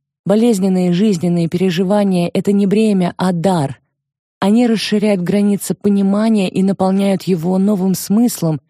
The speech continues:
дают возможность найти свою единственную цель и обрести силу духа. Не существует универсального шаблона излечения, но есть шаги, которые стоит изучить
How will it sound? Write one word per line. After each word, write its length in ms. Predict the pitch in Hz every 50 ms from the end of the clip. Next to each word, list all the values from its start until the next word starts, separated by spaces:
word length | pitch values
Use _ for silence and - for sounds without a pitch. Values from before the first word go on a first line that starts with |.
| _ _ _
дают 340 | - - 190 202 226 214 -
возможность 640 | 165 202 196 175 202 208 220 220 180 208 190 175 -
найти 420 | 190 185 190 190 - - - 208
свою 300 | 185 - - 185 180 185
единственную 720 | 175 156 185 165 196 208 - - - 196 190 185 185 180
цель 380 | - - - 202 208 214 202 - - - - _ _
и 80 | - 180
обрести 460 | 175 170 160 196 175 - - 208 196
силу 340 | - - 196 190 180 190 202
духа. 460 | 175 190 180 143 - - 143 131 123 _ _ _ _ _ _ _ _ _ _ _ _ _ _ _ _ _ _
Не 140 | 190 208 311
существует 800 | - - 233 - - 233 208 - - 208 240 247 254 262 254 -
универсального 960 | 202 - 233 220 214 208 185 220 175 - - - 208 208 214 214 220 208 214
шаблона 540 | - - 214 208 170 170 190 202 202 208 202
излечения, 1000 | - - 202 185 160 165 214 196 - - - 240 226 180 170 160 151 147 139 - _ _ _ _ -
но 100 | 190 190
есть 280 | 196 185 196 196 -
шаги, 520 | - - 220 208 185 180 214 240 226 - - _ _ _ _
которые 400 | - 190 190 - 208 202 208 208
стоит 420 | - - - 226 233 - - -
изучить 600 | - 202 175 180 196 - - - - 226 226 -